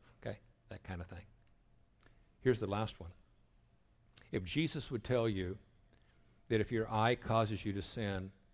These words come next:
gouge it out, or your hand causes you to sin,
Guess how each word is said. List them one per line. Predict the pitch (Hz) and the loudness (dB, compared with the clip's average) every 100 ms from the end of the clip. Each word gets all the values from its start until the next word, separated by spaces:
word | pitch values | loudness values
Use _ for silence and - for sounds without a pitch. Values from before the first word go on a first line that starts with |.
| - | -2
gouge | 107 98 98 | 2 4 2
it | 98 | 0
out, | 101 87 90 - - _ _ _ _ _ _ - | 0 0 -2 -8 -20 _ _ _ _ _ _ -4
or | 101 | 0
your | 104 | 2
hand | 98 127 127 135 | 0 2 0 0
causes | - 107 101 92 | 2 2 2 0
you | 101 | -2
to | 95 | -2
sin, | - 104 92 92 | -4 -4 -4 -4